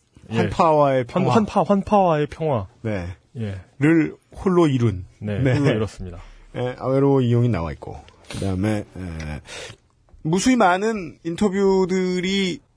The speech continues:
Speaker 2: 저희들한테 쌓여 있는데
Speaker 1: 네.
Speaker 2: 그중에, 어, 인터뷰를 가장 많이 한 인터뷰어는 제가 알기로는 김어준 총수 씨입니다.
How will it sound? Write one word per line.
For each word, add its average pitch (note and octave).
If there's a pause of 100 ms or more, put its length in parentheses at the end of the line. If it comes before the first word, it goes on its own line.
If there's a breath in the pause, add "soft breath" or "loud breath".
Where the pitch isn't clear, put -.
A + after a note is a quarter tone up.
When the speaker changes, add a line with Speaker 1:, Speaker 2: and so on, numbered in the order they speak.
Speaker 2:
저희들한테 E3
쌓여 F3+
있는데 A#2+ (140)
Speaker 1:
네. G#2 (160)
Speaker 2:
그중에, D3 (380 soft breath)
어, C3+
인터뷰를 D#3+
가장 D#3+
많이 D3+
한 D3
인터뷰어는 D3
제가 C#3+
알기로는 C#3
김어준 C3
총수 A#2
씨입니다. E2+